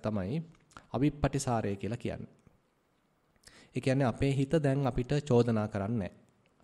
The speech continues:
අතීතය අල්ලගෙන අතීතයේ මේ මේ වැරදි මගෙන් සිද්ධ වුණා.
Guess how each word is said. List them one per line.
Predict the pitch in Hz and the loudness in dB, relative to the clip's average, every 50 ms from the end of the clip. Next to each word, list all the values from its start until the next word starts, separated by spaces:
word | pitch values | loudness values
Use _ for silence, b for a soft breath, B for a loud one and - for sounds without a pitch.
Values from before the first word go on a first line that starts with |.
| B B B B | B B B B
අතීතය | B - 117 - 117 117 - 113 | B -4 -2 0 0 0 0 0
අල්ලගෙන | 113 110 107 107 107 110 117 120 | 0 0 0 0 0 0 0 0
අතීතයේ | 123 113 - 117 113 110 - 113 113 | -2 0 0 0 -2 0 0 0 2
මේ | 110 107 110 113 | 2 2 4 4
මේ | 113 113 113 110 | 4 4 4 4
වැරදි | 107 104 101 107 104 107 110 | 2 2 2 0 0 0 0
මගෙන් | 104 98 98 104 104 101 | 0 0 0 -2 -2 -4
සිද්ධ | 98 - 104 101 104 | -2 -4 -4 -2 0
වුණා. | 113 110 110 113 127 151 | 2 2 2 2 2 0